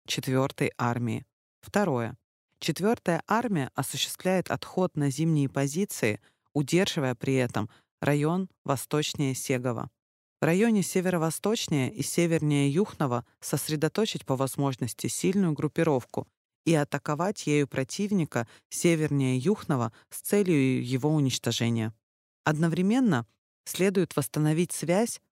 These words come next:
с южным флангом четвертой танковой армии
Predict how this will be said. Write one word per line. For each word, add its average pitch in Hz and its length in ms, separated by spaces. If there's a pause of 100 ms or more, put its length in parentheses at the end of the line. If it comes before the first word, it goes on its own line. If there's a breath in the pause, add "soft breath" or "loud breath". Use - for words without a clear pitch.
(200)
с - 180
южным 156 340
флангом 165 580 (220)
четвертой 170 560
танковой 143 640
армии 170 440